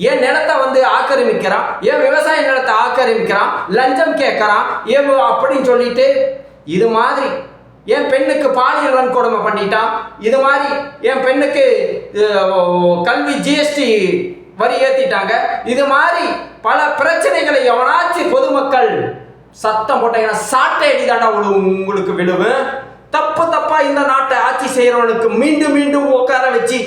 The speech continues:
அரியணையில அழகு பார்க்கறீங்களாடா தமிழக கோமாளி மக்களே?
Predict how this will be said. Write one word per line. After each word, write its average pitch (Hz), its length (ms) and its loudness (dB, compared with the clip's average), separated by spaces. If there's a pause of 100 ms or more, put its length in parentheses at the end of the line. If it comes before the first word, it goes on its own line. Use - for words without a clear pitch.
(260)
அரியணையில 285 480 0 (240)
அழகு 339 260 0 (120)
பார்க்கறீங்களாடா 262 640 0 (100)
தமிழக 330 380 0 (260)
கோமாளி 330 540 2
மக்களே? 254 340 0